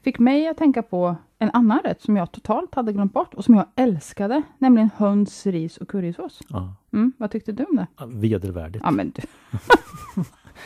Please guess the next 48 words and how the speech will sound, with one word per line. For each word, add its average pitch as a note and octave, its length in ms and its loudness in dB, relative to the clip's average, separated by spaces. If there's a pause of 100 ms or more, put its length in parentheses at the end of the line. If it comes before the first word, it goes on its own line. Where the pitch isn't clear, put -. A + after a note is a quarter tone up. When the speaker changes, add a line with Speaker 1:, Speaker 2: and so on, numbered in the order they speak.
(120)
Speaker 2:
Ja, A#2+ 80 6
då, B2 220 10
och - 180 6
det C#3+ 60 12
var D3 120 12
nog D3 120 8
mer, C#3+ 120 8
alltså B2+ 200 6
jag B2+ 100 8
tycker C#3+ 240 6
om, C3 220 4
jag B2+ 140 -2
tycker B2+ 220 0
om, G#2+ 220 2
eh, G#2+ 60 0 (380)
höns, A2 260 -6
jag G#2 100 -8
tycker A2 180 -4
om F#2 200 -4
currysås, F#2+ 480 -6
men A#2 100 -8
inte, A#2+ 240 -6
inte, G2+ 340 -6
alltså F#2 160 -8
inte G2 140 -8
blandningen F#2 520 -6
där. G2 220 -14 (180)
Speaker 1:
Men G#3 180 4
du F#3+ 120 4
tyckte A3 100 -2
Speaker 2:
Nej. G3 100 -6
Speaker 1:
ju G3+ 60 2
inte F#3+ 140 0
om D#3+ 140 0
någon G3 220 2
mat D3 120 0
Speaker 2:
Nej, - 80 0
Speaker 1:
när F3 60 -6
du D#3+ 40 0
gick C#3+ 140 -4
i E3+ 40 -6
skolan. G#2+ 200 -4
Speaker 2:
nej, - 160 -4
nej, - 120 -8
jag A3 80 -6
gjorde G3+ 160 0
inte - 140 -4
Speaker 1:
Nej. D#3+ 200 -2